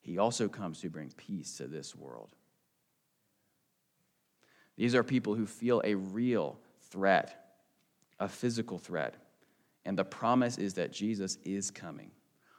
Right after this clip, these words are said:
We proclaim when we sing about our Bethlehem King that God's power is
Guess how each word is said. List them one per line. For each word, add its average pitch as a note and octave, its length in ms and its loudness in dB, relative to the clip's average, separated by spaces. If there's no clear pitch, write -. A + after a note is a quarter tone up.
We C3 260 4
proclaim C3 580 4
when A#2+ 160 4
we C#3 140 6
sing C3 420 0
about F2 400 2
our G#2 160 4
Bethlehem A2 720 -2
King G2+ 420 -4
that - 380 8
God's B2+ 380 8
power B2+ 400 4
is G2+ 240 2